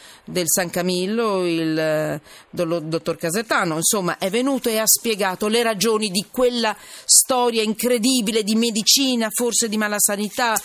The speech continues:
di, di un paese ormai allo sbando. Entriamo di nuovo nell'argomento della sanità, ancora come abbiamo fatto in tutti questi anni. Tonino Aceti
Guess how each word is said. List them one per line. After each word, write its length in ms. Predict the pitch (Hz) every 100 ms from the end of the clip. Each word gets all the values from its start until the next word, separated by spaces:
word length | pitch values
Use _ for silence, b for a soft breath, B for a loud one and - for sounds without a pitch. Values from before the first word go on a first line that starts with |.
| B B -
di, 260 | 196 220 226
di 160 | - 247
un 220 | 233 226
paese 560 | 262 220 226 226 202
ormai 380 | 214 190 190 180
allo 180 | 175 165
sbando. 500 | 147 143 127 135 143 - _ _ _ _ _ _ -
Entriamo 800 | 226 202 247 262 226 185 165 151
di 240 | 160 208
nuovo 680 | 214 220 214 190 165 160 156 _ B B B B B B _
nell'argomento 1400 | - 185 175 170 165 165 175 170 165 156 - 165 151 147 - _ _ _ _
della 540 | - - 202 165 180 165
sanità, 760 | - 170 160 - 202 208 233 -
ancora 600 | 165 151 - 180 180 160
come 180 | 147
abbiamo 220 | 147 151 139
fatto 240 | 151 147
in 60 | 131
tutti 200 | 156 151
questi 320 | 156 - 185
anni. 240 | 175 170
Tonino 320 | 151 185 202
Aceti 420 | 175 - 127 -